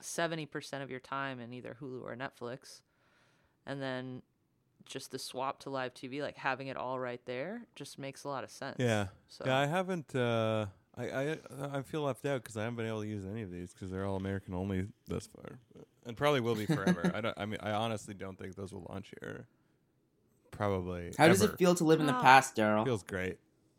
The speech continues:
Speaker 2: Feels so good. I have my, I'm happy with
Speaker 1: My
Speaker 2: my
Speaker 1: main hesitation is which one's better. Like, what's better, YouTube T V or Hulu Live? Like, we haven't
Speaker 2: It
Speaker 1: really
Speaker 2: sounds
Speaker 1: done
Speaker 2: like
Speaker 1: that
Speaker 2: they're
Speaker 1: yet,
Speaker 2: of a
Speaker 1: have we?
Speaker 2: piece. I don't know. Is there a big difference?
Speaker 3: It doesn't seem like there's a dramatic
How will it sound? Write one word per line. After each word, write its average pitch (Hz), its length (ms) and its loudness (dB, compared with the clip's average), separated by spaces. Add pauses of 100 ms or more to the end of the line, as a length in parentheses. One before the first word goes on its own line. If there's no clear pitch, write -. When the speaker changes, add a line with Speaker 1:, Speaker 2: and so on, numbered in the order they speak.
(400)
Speaker 2:
Feels 107 160 -8
so 104 180 -2
good. - 340 -4 (180)
I 147 100 4
have 175 160 4
my, 175 340 2
I'm 175 140 2
happy 190 260 2
with 180 200 0
Speaker 1:
My 135 160 4
Speaker 2:
my 117 40 4
Speaker 1:
main - 200 2
hesitation 269 640 -2
is 165 160 -2
which 180 220 -4
one's 175 240 -4
better. - 640 -4
Like, 143 200 -6
what's 180 260 -4
better, - 460 -2
YouTube 160 380 -6
T - 160 -4
V 160 220 -2
or 135 140 0
Hulu 139 340 -2
Live? 127 400 -4 (320)
Like, 135 160 -8
we 147 80 0
haven't 151 220 2
Speaker 2:
It - 20 -2
Speaker 1:
really 139 140 2
Speaker 2:
sounds 208 100 4
Speaker 1:
done 127 100 2
Speaker 2:
like 127 80 2
Speaker 1:
that 120 80 -2
Speaker 2:
they're 147 200 0
Speaker 1:
yet, 135 100 0
Speaker 2:
of 123 40 -4
a 117 40 -4
Speaker 1:
have - 120 -4
we? 143 120 0
Speaker 2:
piece. 107 160 -4
I 107 80 -2
don't 117 180 -2
know. 92 160 -4
Is 113 140 -8
there 104 180 -4
a 101 60 -6
big 104 260 -10
difference? 151 420 -12 (1600)
Speaker 3:
It 160 80 -6
doesn't 240 240 6
seem 226 160 0
like 143 100 0
there's 113 180 -4
a 110 40 -6
dramatic 104 540 2